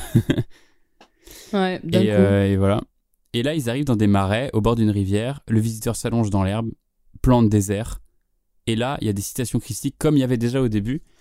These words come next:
Speaker 1: Dans le premier plan de désert, il y a une citation qui dit, euh, alors, faut que je la retrouve, « Et Dieu conduit son peuple au désert. » Et là,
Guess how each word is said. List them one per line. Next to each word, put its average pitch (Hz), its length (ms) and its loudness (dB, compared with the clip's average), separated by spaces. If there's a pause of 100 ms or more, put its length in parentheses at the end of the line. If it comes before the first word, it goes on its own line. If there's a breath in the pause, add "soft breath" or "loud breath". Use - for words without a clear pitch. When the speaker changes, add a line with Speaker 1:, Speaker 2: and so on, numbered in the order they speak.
(280 soft breath)
Speaker 1:
Dans 120 120 0
le 117 60 0
premier 165 400 4
plan 151 240 4
de 127 60 0
désert, 113 440 -2
il 107 80 -8
y 104 60 -2
a - 40 2
une 101 80 -2
citation 117 600 -8 (720 loud breath)
qui 107 160 -8
dit, 113 340 -8 (200)
euh, 101 60 -6
alors, 98 160 -8
faut - 160 -18
que 98 60 -16
je 104 60 -12
la 95 60 -10
retrouve, « 123 420 -4 (520 soft breath)
Et 127 100 2
Dieu 135 220 0
conduit 135 340 2
son 113 180 -4
peuple 123 300 0
au - 20 0
désert. » 95 520 -4 (480 soft breath)
Et 117 120 0
là, 185 320 -2